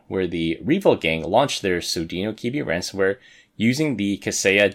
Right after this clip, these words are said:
desktop management platform. They exploited a vulnerability in the platform, and they were able to spread their ransomware to hundreds of organizations. Most of these organizations were small to medium-sized businesses.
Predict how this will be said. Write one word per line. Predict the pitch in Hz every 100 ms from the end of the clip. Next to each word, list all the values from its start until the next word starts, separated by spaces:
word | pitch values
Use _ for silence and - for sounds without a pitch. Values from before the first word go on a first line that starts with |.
| -
desktop | 107 - - 101 92 -
management | 82 82 87 - 104 -
platform. | - 139 - - 73 71
They | 82
exploited | 78 - - 92 92 87
a | 80 80 - - - _ _
vulnerability | 107 107 104 90 87 98 85 85
in | 80 87 82
the | 76
platform, | 73 104 - - 143
and | - 90 82
they |
were | 82 -
able | 90
to | 85
spread | 80 - - 85 85 -
their | 85 80 78 - _ _ _ -
ransomware | 92 90 90 85 82 82
to | - 85 78 76 76 _ -
hundreds | - - 117 110 92 78 -
of | - 80 82 _ _ _
organizations. | - 78 76 78 110 - - - - - _ _ _ _ _ _ _ _ _ _ _ _ -
Most | 147 160
of | 220
these | 190 -
organizations | 131 135 104 98 92 107 90
were | 82
small | - 104 92
to | -
medium-sized | 85 78 82 - 76 -
businesses. | 156 135 87 87 92